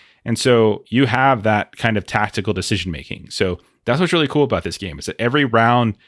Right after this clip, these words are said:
you roll your dice, and then you have to think, "How, what can I do with this, this round?" And then in addition to that kind of tactical thought, like, the individual round, you have to think about, like, strategically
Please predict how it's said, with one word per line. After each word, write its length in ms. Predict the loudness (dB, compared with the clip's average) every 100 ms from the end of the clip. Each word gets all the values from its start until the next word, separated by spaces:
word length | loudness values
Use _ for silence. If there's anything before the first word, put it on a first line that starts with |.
| _ _ -8
you 100 | 0
roll 160 | 2 4
your 140 | 4
dice, 320 | 2 2 0
and 80 | 0
then 60 | 0
you 80 |
have 100 | 0
to 100 | -4
think, 480 | -6 -2 0 -2 -6 _ _ _ _ _ _
"How, 280 | -6 0 0 -2
what 260 | 0 2 2
can 140 | 2
I 100 | 0
do 240 | 2 2 2
with 140 | 2
this, 200 | 0 0
this 380 | -4 -2 -2 -2
round?" 500 | -4 -6 -8 -18 _ _ _
And 140 | -4 0
then 300 | 2 0 -4 _ _ _ _ -2
in 120 | -2
addition 340 | 0 -2 0
to 100 | 0
that 220 | 2 0
kind 180 | 0 -2
of 120 | -2
tactical 360 | -4 -6 -6 -10
thought, 380 | 0 2 2 0
like, 160 | -6
the 160 | -6 -4
individual 480 | -2 -2 -4 -4 -2
round, 380 | 0 2 0 -2
you 80 |
have 160 | -4 -4
to 100 | -4
think 160 | -4 -2
about, 400 | 0 0 0 _ _ _ -8
like, 120 | -4
strategically 800 | -4 -2 -2 -2 -4 -4 -4